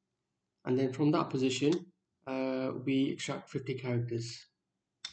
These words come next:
close bracket. So now you can see it's, like, almost done now. It's extracted the email address. Um, but what you can't see is, uh, it has spaces,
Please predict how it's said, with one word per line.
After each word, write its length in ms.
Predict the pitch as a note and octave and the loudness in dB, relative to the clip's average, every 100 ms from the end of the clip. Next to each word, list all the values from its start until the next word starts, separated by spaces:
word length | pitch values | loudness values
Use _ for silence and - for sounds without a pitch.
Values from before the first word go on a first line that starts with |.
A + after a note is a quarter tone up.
| - - B2+ | -14 -12 -6
close 240 | C#3 B2+ | 0 0
bracket. 420 | B2 B2 A#2+ B2 - _ _ _ _ _ _ _ _ _ _ _ _ - _ _ _ - | 0 -4 -6 -8 -10 _ _ _ _ _ _ _ _ _ _ _ _ -20 _ _ _ -6
So 160 | - | 2
now 240 | C#3 D#3+ E3 | 6 8 8
you 160 | D3 | 6
can 120 | C#3+ | 2
see 280 | B2 D#3 C#3 | 0 4 6
it's, 160 | B2+ - | 4 0
like, 160 | B2+ | -2
almost 360 | B2+ C#3 C3 B2 | 2 2 2 2
done 200 | C#3 C3 | 4 6
now. 340 | B2 A#2 B2+ - | 6 6 2 -4
It's 120 | - | -10
extracted 540 | B2+ - C#3 - B2 B2 | -8 -6 -6 -4 -4 0
the 320 | B2 B2 C3 | 0 2 2
email 240 | B2+ A#2+ | 2 2
address. 480 | A#2+ A#2 A#2 - - _ _ _ _ _ | 2 0 -2 -6 -12 _ _ _ _ _
Um, 600 | C3 C3 C3 C3 C#3+ D#3+ | 0 2 4 2 -2 -4
but 220 | A#2+ C3+ - - | -2 -4 -4 -8
what 120 | C#3+ | -2
you 100 | D3+ | 0
can't 240 | D#3 D#3+ | 4 4
see 200 | D3+ C3+ | 2 2
is, 480 | C3+ B2+ B2+ B2+ - - | 4 4 4 0 -6 -6
uh, 220 | C3 C3 B2 | -4 -4 -4
it 140 | C3+ | -4
has 220 | C#3 C3 | -4 -4
spaces, 720 | - D3 C3+ C3 B2+ B2 - | -2 2 2 2 -2 -2 -6